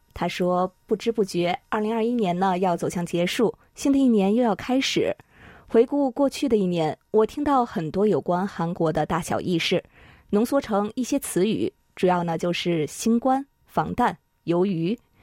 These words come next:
这三个词呀，在你们的节目里提及的频率最高。选举、高考、世事也有被提及，还有一些韩国的生活日常。收听期间，我也参与了一些活动，比如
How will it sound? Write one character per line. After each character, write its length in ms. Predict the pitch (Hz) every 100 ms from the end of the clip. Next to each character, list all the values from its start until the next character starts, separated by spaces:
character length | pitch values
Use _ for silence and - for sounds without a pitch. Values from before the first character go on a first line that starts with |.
| - - - -
这 120 | 349
三 160 | 285 311
个 80 | 269
词 220 | - 170
呀， 180 | 170 170
在 280 | 214 180
你 120 | 165 165
们 120 | 160
的 80 | 175
节 160 | 175
目 120 | 175
里 200 | 196 156
提 260 | 123 - 175
及 140 | -
的 100 | 170
频 220 | 170 - 175
率 100 | 196
最 160 | 196
高。 260 | - 220 247 _ _ _ _ _ _
选 260 | - 196 262
举、 320 | - 98 - _ _
高 180 | 233 262
考、 380 | - 160 82 - _ -
世 260 | - 262
事 280 | 208 285 233 - _ -
也 140 | 180
有 120 | 214
被 140 | 170 147
提 180 | - 123
及， 260 | - 123 - _ _ _
还 160 | 196
有 100 | 185
一 60 | 165
些 200 | - 190
韩 240 | 196 175
国 200 | 175 165
的 240 | 165 165 165
生 180 | - 185
活 100 | 180
日 200 | 220 185
常。 280 | - 117 - _ _ _ _ _ _ _ _ -
收 160 | 269
听 120 | 269 277
期 120 | 262
间， 280 | 277 269 269
我 120 | 240
也 100 | 190
参 240 | - 247
与 80 | 233
了 120 | 190
一 40 | 175
些 180 | -
活 220 | 220 151 147
动， 220 | 208 - - - -
比 100 | 196
如 460 | 180 170 170 175